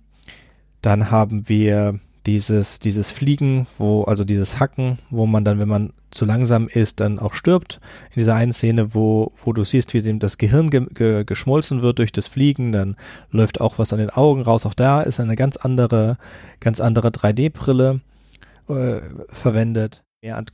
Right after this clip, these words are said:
also was einem ja versöhnt mit dem Film ist, mal abgesehen davon auch, dass sie diesen, äh, dieses, dieses monochrom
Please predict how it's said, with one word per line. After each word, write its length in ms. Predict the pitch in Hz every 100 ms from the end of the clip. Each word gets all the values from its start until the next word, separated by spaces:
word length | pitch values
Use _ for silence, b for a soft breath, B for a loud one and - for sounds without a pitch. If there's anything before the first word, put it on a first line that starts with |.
| -
also 200 | 123 123
was 260 | 143 - -
einem 280 | 139 131
ja 100 | 123
versöhnt 600 | 117 113 110 139 143 -
mit 140 | 117 110
dem 140 | 107
Film 380 | - 120 110 110
ist, 340 | 117 147 - - _
mal 140 | 113 107
abgesehen 360 | - 110 113
davon 260 | 110 - 107
auch, 140 | 104
dass 200 | - 104
sie 220 | - 107 123 B B B B -
diesen, 420 | 104 104 104 104
äh, 240 | 104 101 98 - _ -
dieses, 420 | 101 101 92 -
dieses 440 | 107 104 - 104
monochrom 840 | 123 120 113 - 107 110 113 113